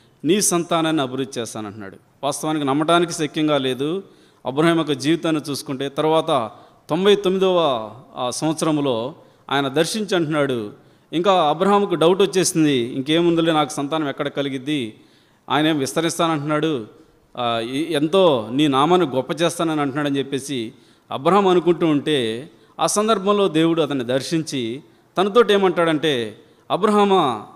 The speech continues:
రా, బయటికి రా" అని చెప్పి బయటికి తీసుకొని వచ్చేసి ఆకాశం వైపు చూడు, ఆకాశంలో నక్షత్రాలు కనబడుతున్నాయి కదా,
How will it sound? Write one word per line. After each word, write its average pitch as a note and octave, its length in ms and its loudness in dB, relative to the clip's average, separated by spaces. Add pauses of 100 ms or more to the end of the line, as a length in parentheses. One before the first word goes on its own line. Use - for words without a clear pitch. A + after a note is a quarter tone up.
(120)
రా, F3+ 80 4
బయటికి F3+ 340 2
రా" F#3 80 4
అని F3 120 2
చెప్పి D#3 140 0
బయటికి D#3 260 0
తీసుకొని C#3+ 320 -6
వచ్చేసి C#3 560 -8 (320)
ఆకాశం A#3 420 4
వైపు G3 300 2
చూడు, D3+ 300 2 (640)
ఆకాశంలో A3 480 2
నక్షత్రాలు G#3+ 520 -2
కనబడుతున్నాయి F3 560 0
కదా, C3 400 -2